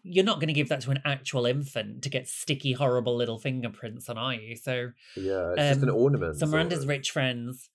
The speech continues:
Speaker 1: yeah, Miranda's rich friends give her a rattle, and, and I loved Miranda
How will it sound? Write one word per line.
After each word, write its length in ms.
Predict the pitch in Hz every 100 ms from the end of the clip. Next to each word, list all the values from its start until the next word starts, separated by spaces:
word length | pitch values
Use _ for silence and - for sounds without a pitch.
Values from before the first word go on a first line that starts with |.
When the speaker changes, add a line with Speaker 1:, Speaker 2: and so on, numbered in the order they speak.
| _ _ _ _
Speaker 1:
yeah, 360 | 156 156 143 127
Miranda's 380 | 139 151 147 123
rich 240 | 135 -
friends 360 | - 135 127 -
give 160 | 131
her 180 | 127 127
a 40 | 120
rattle, 640 | 123 120 - 117 113 113 _ _ -
and, 420 | 127 120 120 117 - _ _ _ _ 139
and 120 | 135
I 80 | 127
loved 500 | 127 120 - - - _ -
Miranda 600 | 127 113 120 117 -